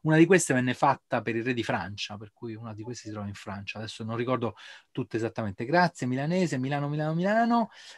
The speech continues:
e il link del sondaggio non funziona, lo riproviamo. Eh. Non funziona il sondaggio.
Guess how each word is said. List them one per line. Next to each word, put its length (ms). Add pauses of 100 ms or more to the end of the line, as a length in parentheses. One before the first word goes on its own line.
(120)
e 880
il 180
link 280
del 120
sondaggio 440
non 100
funziona, 400
lo 100
riproviamo. 920 (3000)
Eh. 460 (320)
Non 280
funziona 800
il 120
sondaggio. 1300